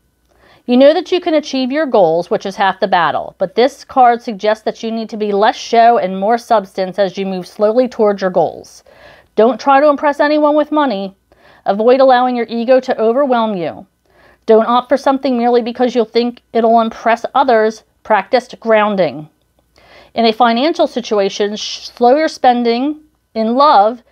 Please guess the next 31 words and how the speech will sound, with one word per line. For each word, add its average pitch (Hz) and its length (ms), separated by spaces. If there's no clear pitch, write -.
if 226 220
you're 233 160
being 247 260
stubborn 277 460
or 320 60
possessive, 254 600
now 208 260
is 214 60
the 247 60
time 254 300
to 302 40
stop. 208 440
Um, 220 520
this 233 220
cold 269 280
ho-, - 340
this 233 200
card 294 340
holds 285 240
a 269 60
lot 247 200
of 233 80
power. 277 460
You 214 140
just 220 200
need 233 280
to 220 100
challenge 302 640
the 214 80
heated 302 440
energies 262 640